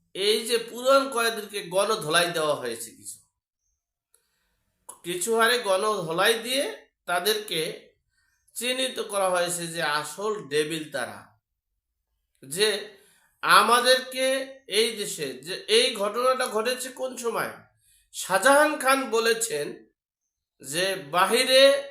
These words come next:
সন্ত্রাসী কবল থেকে ভালো আছি জেলখানাতে।"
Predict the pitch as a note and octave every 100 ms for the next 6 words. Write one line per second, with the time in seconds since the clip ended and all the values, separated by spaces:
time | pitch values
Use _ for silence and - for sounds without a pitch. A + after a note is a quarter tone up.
0 | - _ _ _ _ - - F#3 A3+ A#3+
1 | - C4 - D4 D4 D4 D4 - _ _
2 | _ _ _ _ _ _ _ - F#3 -
3 | G#3+ A#3 D4 C#4+ - G3+ E3+ C3+ G#2 -
4 | _ _ _ _ _ _ B2 A#2 C3 F#3
5 | C4 C#4 A#3 - - D3+ F3 - _ _
6 | _ _ _ _ _ - C3 F3 G3+ -
7 | D#3 C3+ A#2 G#2+